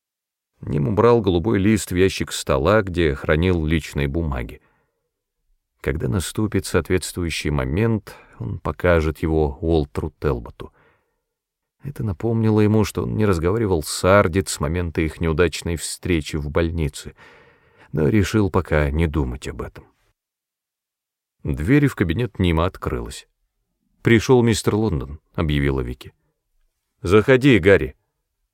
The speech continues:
Руководитель отдела охраны собственности в последнее время заходил к Ниму частенько, иногда по работе, но чаще без особых поводов.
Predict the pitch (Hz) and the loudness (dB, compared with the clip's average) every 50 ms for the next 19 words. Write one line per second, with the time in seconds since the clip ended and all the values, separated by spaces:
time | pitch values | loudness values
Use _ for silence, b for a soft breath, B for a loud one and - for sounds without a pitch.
0 | _ _ _ _ _ _ _ _ _ _ _ _ _ _ _ - - 76 80 - | _ _ _ _ _ _ _ _ _ _ _ _ _ _ _ -2 0 0 2 2
1 | 85 82 101 143 170 143 131 117 117 98 80 82 120 123 117 113 107 101 87 - | 2 2 4 2 2 2 2 4 4 2 4 4 4 6 8 8 8 6 6 6
2 | 98 98 90 82 73 - - - 131 131 - - - - 123 117 110 - - 123 | 4 4 6 4 2 0 2 0 0 0 0 -4 -4 -2 -2 0 -2 -2 0 0
3 | 117 - - - 87 - - 76 78 131 120 117 107 95 90 120 135 127 123 123 | 0 0 0 0 -2 0 0 -4 -4 -2 0 2 2 2 2 4 2 4 4 4
4 | 110 101 98 87 92 95 120 120 113 - 110 104 101 92 90 85 - - 113 107 | 4 4 4 2 2 0 0 -2 -2 0 2 2 4 4 2 0 -2 -4 -6 -6
5 | - - - - 78 69 62 - - - - - _ - 67 71 73 69 78 90 | -8 -6 -2 -2 -2 0 -2 -4 -8 -14 -16 -12 _ -6 -4 -2 -2 0 0 -2
6 | 76 - 98 87 80 71 76 - 78 76 143 - - 76 71 67 73 - - - | 2 2 4 4 4 2 2 0 0 2 2 0 -2 -2 -2 -4 -8 -6 -4 -2
7 | - 107 - - - 107 98 107 104 101 95 - - 92 80 80 95 - - _ | -2 -2 -4 -6 -6 -2 0 2 2 2 2 2 0 0 0 0 -4 -6 -8 _
8 | - 78 67 60 58 55 - - - - | -4 -4 -4 -4 -6 -10 -12 -14 -16 -20